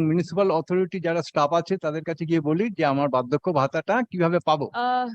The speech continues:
Speaker 1: তা তারা বলে যে আপনি
Speaker 2: please take instruction as to whether there
Speaker 1: হ্যাঁ।
Speaker 2: is any such scheme from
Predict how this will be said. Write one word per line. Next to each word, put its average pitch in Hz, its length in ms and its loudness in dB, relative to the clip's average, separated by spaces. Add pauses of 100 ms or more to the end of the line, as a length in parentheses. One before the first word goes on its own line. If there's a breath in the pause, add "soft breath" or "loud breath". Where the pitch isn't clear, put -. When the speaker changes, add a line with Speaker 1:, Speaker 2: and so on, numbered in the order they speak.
(260)
Speaker 1:
তা 143 100 -4
তারা 170 300 2
বলে 220 220 4 (100)
যে 233 140 2
আপনি 214 220 -6 (140)
Speaker 2:
please 320 280 -12
take 269 220 -12
instruction 247 500 -8 (920)
as 226 160 0 (100)
to 302 60 -4 (120)
whether 247 260 2
there 262 240 -2
Speaker 1:
হ্যাঁ। 277 60 -6
Speaker 2:
is 233 60 -8 (100)
any 262 120 -6 (100)
such 285 160 -6 (160)
scheme 254 340 -2 (1300)
from 233 180 2